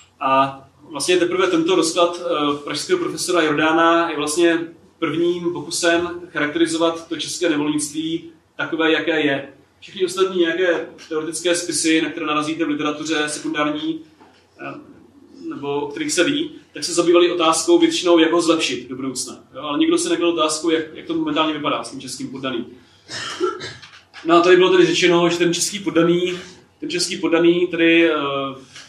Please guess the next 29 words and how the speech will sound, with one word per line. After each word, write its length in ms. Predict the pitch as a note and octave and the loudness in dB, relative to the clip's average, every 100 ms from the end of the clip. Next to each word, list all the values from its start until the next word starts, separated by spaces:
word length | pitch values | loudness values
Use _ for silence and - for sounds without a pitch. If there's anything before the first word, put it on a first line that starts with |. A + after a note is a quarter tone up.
| - D#3+ | -20 -10
má, 540 | C#3+ D3+ E3 F3 F3 E3+ | 0 2 4 4 0 -4
eh, 280 | E3 E3 | -8 -8
že, 220 | E3 E3 D#3 | -8 -6 -2
že 80 | D#3 | 0
ne-, 80 | D#3 | 2
jeho, 380 | E3 E3+ E3+ - | 4 2 -2 -4
že 100 | D#3+ | -2
není 280 | D#3 D#3 F3 | 0 2 2
na 80 | D#3+ | 2
tom, 340 | F3 E3+ - - - _ _ _ | 2 0 -2 -12 -20 _ _ _
rozhodně 480 | D#3 D#3 E3+ F3 E3 | -4 -2 2 2 2
nelze 240 | D#3+ D#3 | 2 0
říct, 160 | D#3 D3 | -4 -4
že 140 | D3+ | -4
by 80 | D3+ | -2
český 440 | D3+ - F3 E3 D3+ | -2 -4 -4 -2 -4
poddaný 640 | C#3 D3+ D#3 D#3 D#3+ D#3+ D#3 | -4 -4 2 4 4 2 0
byl 160 | D#3 D#3 | -2 -2
totéž 280 | C#3 D#3 D3+ | 0 -2 -2
jako 180 | D3+ D3 | -4 -6
římský 320 | D3+ - - | -6 -8 -10
otrok, 460 | D#3+ D3 D#3 - - _ _ | -4 -2 -2 -8 -20 _ _
jo? 100 | C#3+ | -20
Takže 220 | C#3+ C#3+ | -14 -10
na 60 | C#3 | -6
základě 360 | C#3 C#3+ D3 C#3+ | -4 -4 -4 -6
srovnání 500 | D3 C#3+ C#3+ D3 C#3+ | -4 -2 2 2 2
s, 260 | - - | -2 -4
eh, 400 | C#3+ C#3 C3+ C3+ | -2 0 -2 -4